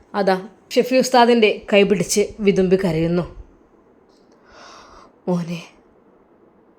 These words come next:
നന്നായിട്ട് വരെ എൻ്റെ കുട്ടി. ഉസ്താദേ ദുആ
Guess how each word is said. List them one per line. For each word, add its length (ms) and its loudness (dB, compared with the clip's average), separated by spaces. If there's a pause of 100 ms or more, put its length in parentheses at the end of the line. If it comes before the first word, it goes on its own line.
(640)
നന്നായിട്ട് 520 -6
വരെ 220 -12 (280)
എൻ്റെ 240 -16
കുട്ടി. 300 -20 (1400)
ഉസ്താദേ 440 -12 (1600)
ദുആ 140 -8